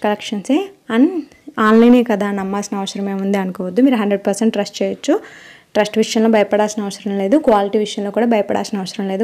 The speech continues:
క్వాలిటీ అయితే చాలా బాగుంటుందండి. అన్నీ కూడా సిల్క్ మార్క్ సర్టిఫైడ్ శారీస్, శారీస్ కాబట్టి మీకు క్వాలిటీ ఇష్యూస్ ఉండవు.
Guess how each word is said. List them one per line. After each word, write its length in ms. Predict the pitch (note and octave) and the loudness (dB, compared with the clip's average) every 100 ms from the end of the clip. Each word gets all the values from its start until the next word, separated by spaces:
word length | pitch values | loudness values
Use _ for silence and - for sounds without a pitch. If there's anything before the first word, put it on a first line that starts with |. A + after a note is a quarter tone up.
| A#3 | -2
క్వాలిటీ 260 | G#3+ G3+ G#3+ | -2 0 -2
అయితే 140 | G#3 A3 | -2 -4
చాలా 220 | G#3 G3 G3 | -4 -4 -2
బాగుంటుందండి. 680 | G3+ G3 G3 G3 F#3+ G3 C4 G#4+ - - _ _ _ _ _ _ _ _ _ _ _ _ A3+ | -2 -4 -6 -6 -6 0 0 0 -6 -20 _ _ _ _ _ _ _ _ _ _ _ _ 4
అన్నీ 140 | A3+ A#3+ | 6 6
కూడా 100 | B3 B3+ | 4 4
సిల్క్ 220 | A3+ A3+ A3+ | 2 4 0
మార్క్ 140 | A3+ | 0
సర్టిఫైడ్ 320 | G#3+ G#3 G3 F#3+ | -2 -2 -4 -2
శారీస్, 340 | F#3+ F#3+ F#3+ - - - | -4 -4 -6 -12 -10 -2
శారీస్ 280 | G#3 G3+ G3 G3+ | 0 2 0 -2
కాబట్టి 240 | F#3+ G3 D4 | 0 4 4
మీకు 100 | C4+ | 4
క్వాలిటీ 280 | G3+ G#3+ A3+ A#3 | 2 4 2 0
ఇష్యూస్ 240 | A3+ G3+ G3+ | -2 -4 -2
ఉండవు. 260 | G3+ B3 | 0 0